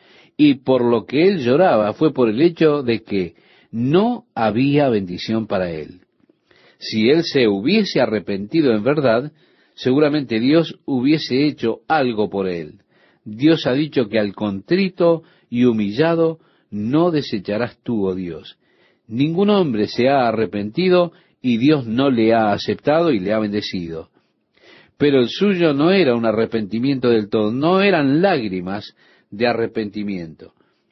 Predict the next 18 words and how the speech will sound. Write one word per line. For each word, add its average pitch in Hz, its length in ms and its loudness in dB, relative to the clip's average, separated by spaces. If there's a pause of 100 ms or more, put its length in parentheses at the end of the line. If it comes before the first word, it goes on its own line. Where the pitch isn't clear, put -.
(160)
Así 151 320 -4
que, 160 300 0 (200)
estimado 123 480 -2
oyente, 107 460 -2
no 180 160 0
se 151 200 -2
confunda, 98 720 -6
no 165 140 -2
diga, 95 480 -4 (400)
"Pobre 123 340 2
hombre, 95 320 -2
estaba 143 300 -2
llorando 127 340 -2
justo 180 340 -4
allí 127 200 0
delante 143 440 0
de 135 120 -2
Dios, 175 360 -2